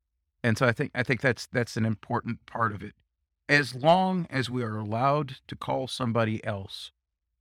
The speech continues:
the enemy, the foreigner, as long as, eh, there's an exercise that I've done in class.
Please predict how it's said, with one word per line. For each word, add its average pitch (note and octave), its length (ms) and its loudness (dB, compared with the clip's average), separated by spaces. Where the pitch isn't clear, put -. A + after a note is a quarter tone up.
the A#2 160 -4
enemy, B2+ 500 2
the A2 60 -14
foreigner, B2 680 -2
as B2 180 2
long D#3 180 2
as, C#3 160 -2
eh, C#3 120 -6
there's C3+ 300 -4
an C3+ 140 -2
exercise B2 720 -4
that A2+ 240 0
I've G#2+ 120 -2
done A2 140 0
in G#2+ 80 0
class. G#2 520 -8